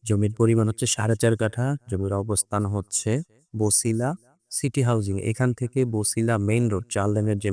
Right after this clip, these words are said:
মেইন রোড, সেই মেইন রোডটার অবস্থান হচ্ছে মাত্র এক মিনিট হাঁটা দূরত্ব, গাড়ি না হাঁটা দূরত্বে।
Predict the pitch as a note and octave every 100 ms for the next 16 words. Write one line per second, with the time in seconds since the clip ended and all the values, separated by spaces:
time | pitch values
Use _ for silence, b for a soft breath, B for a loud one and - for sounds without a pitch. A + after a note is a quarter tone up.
0 | F#2+ G2 G#2+ G2+ C#3+ - - F#2+ G2 A2
1 | A2+ - A#2 G2 G2+ - G#2+ A2 G#2+ -
2 | G#2+ F#2 - - B2+ - C#3 C3+ B2+ -
3 | A2 A#2 A2+ G#2+ - G2 G2 G#2+ C#3 D3
4 | A#2+ C3 A#2+ A2 G2+ A2+